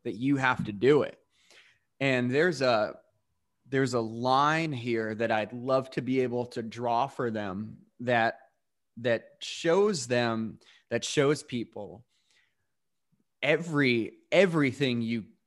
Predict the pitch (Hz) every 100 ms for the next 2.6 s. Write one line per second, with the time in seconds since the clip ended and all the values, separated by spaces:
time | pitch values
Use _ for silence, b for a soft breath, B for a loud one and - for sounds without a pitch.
0 | _ 120 123 117 113 101 101 147 165 123
1 | 127 151 160 139 123 104 - 123 147 -
2 | 113 101 107 107 107